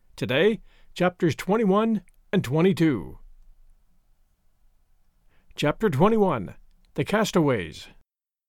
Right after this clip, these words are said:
Clayton dreamed that he was drinking his fill of water, pure, delightful draughts of fresh water. With a start, he gained consciousness to find himself wet through by torrents of rain that were falling upon his body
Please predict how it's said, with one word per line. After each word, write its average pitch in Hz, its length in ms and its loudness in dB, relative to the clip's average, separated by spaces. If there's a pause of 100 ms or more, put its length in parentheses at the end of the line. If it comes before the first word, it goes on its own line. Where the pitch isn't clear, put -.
(1200)
Clayton 202 400 6
dreamed 175 500 8
that 120 140 4
he 165 80 10
was 156 160 6
drinking 214 420 4
his 151 180 4
fill 240 220 2
of 110 120 0
water, 123 460 -2 (320)
pure, 196 680 0
delightful 165 640 0
draughts 156 460 2
of 135 120 -4
fresh - 360 -4
water. 156 400 -4 (800)
With 143 160 2
a 131 40 4
start, 214 460 0 (140)
he 175 140 4
gained 175 340 4
consciousness 196 540 0
to 160 120 -2
find 185 260 2
himself 185 440 2
wet 170 400 -2
through 196 320 4
by 143 140 2
torrents 208 440 0
of 131 140 -2
rain 165 400 4
that 160 80 0
were 151 100 0
falling 190 340 2
upon 180 280 4
his 139 100 4
body 202 460 -2